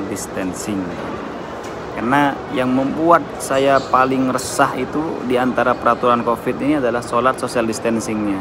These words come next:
Kalau cuma pakai masker, oke lah mungkin gitu ya. Tapi kalau udah sholat social distancing ini, kita merasa berat kayaknya.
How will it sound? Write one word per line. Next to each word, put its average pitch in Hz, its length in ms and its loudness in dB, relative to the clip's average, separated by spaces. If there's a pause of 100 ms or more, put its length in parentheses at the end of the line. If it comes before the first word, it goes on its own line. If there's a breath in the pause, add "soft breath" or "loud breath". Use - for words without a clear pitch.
(680 loud breath)
Kalau 120 160 0
cuma 139 160 2
pakai 127 160 2
masker, 139 320 2
oke 123 240 2
lah 139 160 6
mungkin 107 480 0
gitu 95 240 0
ya. - 20 -8 (760 loud breath)
Tapi 113 180 -2
kalau 131 300 4
udah 117 80 4
sholat 113 240 0 (240)
social 120 240 -2
distancing 117 560 0
ini, 147 80 4
kita - 240 0
merasa 139 320 2
berat 180 500 2
kayaknya. - 300 -4